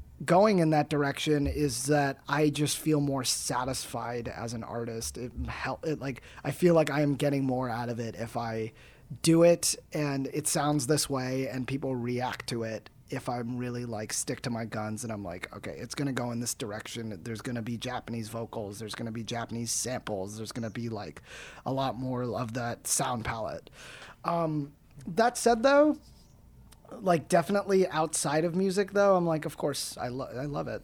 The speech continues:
I really, like, we're seeing, like, a good example. I mean, this is not an Asian American story, but, like, we talked about Parasite before. It's the highest grossing film in the U S right now in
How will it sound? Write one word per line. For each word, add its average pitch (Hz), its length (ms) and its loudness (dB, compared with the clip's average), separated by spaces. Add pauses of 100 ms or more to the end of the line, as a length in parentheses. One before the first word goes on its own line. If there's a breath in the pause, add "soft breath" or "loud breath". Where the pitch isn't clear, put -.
(120)
I 120 120 -6
really, 131 680 -2
like, 117 400 -8 (320 soft breath)
we're 131 80 -4
seeing, 156 500 -2
like, 151 140 -2
a 151 80 0
good 165 140 2
example. 139 500 -2
I 120 120 -6
mean, 117 360 -6
this 127 220 -12
is 120 180 -12
not 117 300 -6
an 110 100 -8
Asian 113 320 -6
American 117 460 -4
story, 113 460 -6
but, 113 360 -8
like, 123 180 -10
we 131 80 -6
talked 123 300 -8
about 120 220 -6
Parasite 127 480 -4
before. 139 320 -4
It's 113 100 -8
the 131 60 -4
highest 127 420 -6
grossing 127 380 -6
film 127 260 -4
in 123 100 -4
the 123 100 -6
U 131 120 -6
S - 220 -6
right - 160 -12
now 65 280 -12
in 117 160 -10